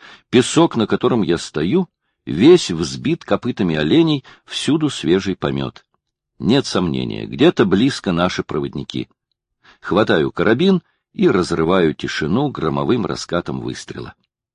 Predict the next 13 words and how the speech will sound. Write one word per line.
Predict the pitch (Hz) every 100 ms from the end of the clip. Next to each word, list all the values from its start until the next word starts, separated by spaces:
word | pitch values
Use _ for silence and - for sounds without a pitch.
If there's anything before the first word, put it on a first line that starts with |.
| _ _ _
Долго | - 95 123 127 113
бранятся | 98 92 107 107 107
разбуженные | 101 78 95 95 98 92
скалы. | - 90 87 85 - _ _ _ _ -
В | 67
недрах | 78 98 92 90 - -
уснувшей | 85 - 90 - 80
тайги | 69 73 67 87
смолкает | 123 67 60 65 62 58 -
эхо, | 147 147 139 - _ _ _ _ _ _ _ _
и | -
опять | - - 87
тишина. | - - - 98 123